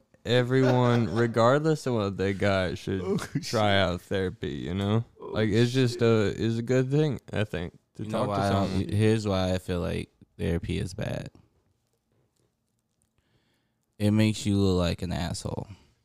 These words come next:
Speaker 3: Because you finna pay someone to do something that your friend will do for free.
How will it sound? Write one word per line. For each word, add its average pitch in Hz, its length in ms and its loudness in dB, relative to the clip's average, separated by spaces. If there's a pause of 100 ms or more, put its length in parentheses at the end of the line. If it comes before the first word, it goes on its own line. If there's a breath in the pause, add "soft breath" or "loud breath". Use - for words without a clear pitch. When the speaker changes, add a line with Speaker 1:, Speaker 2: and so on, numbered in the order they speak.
(1600)
Speaker 3:
Because 101 600 4
you 107 200 0
finna 107 460 -2
pay 101 280 2
someone 90 400 0
to 90 120 -8
do 85 200 -4
something 92 760 -6 (480)
that - 220 -8
your 82 100 -4
friend 92 300 -2
will 92 100 -2
do 85 180 -6
for - 140 -20
free. - 380 -6